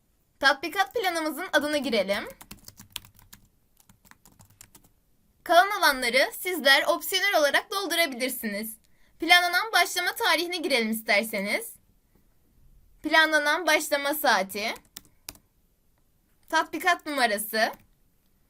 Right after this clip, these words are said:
Alarm saati. Tatbikat soru türünü seçelim.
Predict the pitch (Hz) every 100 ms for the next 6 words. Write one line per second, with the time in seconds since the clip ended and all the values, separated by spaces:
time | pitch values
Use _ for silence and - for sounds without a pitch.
0 | _ _ _ - 262 294 285 302 - 277
1 | 208 202 208 262 - _ _ _ _ _
2 | _ _ - - _ _ - - _ _
3 | _ _ _ _ - 339 - 392 415 554
4 | - 403 415 339 277 233 220 208 208 190
5 | 214 220